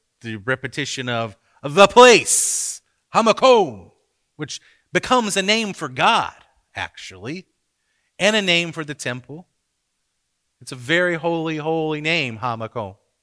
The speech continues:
It's mentioned right there, and that's why it becomes a holy name. So on this place, I have the sun had set, and kind of drawn out because I want to talk about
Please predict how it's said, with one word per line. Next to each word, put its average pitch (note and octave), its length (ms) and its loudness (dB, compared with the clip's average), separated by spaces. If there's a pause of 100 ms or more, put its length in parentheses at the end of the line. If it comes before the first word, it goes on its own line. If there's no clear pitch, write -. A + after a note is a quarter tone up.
(400)
It's - 100 -20
mentioned C#3+ 340 -10
right C#3 220 -2
there, D3+ 180 -4
and A2 100 -8
that's A2 200 -14
why B2 180 -8
it A2+ 140 -10
becomes A#2+ 320 -14
a A2+ 40 -10
holy A2+ 260 -14
name. A2 280 -12 (640)
So C3+ 280 -6 (340)
on F#3+ 240 0
this G#3 180 -2
place, B2+ 560 -8 (960)
I C#3+ 60 -10
have D3 260 0
the C#3 80 -8
sun D#3+ 300 -2
had D3+ 180 -6
set, C#3 480 -4 (260)
and A#2+ 200 -12
kind B2+ 200 -10
of G#2 140 -12
drawn A#2+ 340 -4
out A2+ 300 -4
because A#2+ 300 -10
I A#2 60 -10
want A#2 140 -10
to A2+ 60 -10
talk A#2+ 300 -6
about A#2 380 -4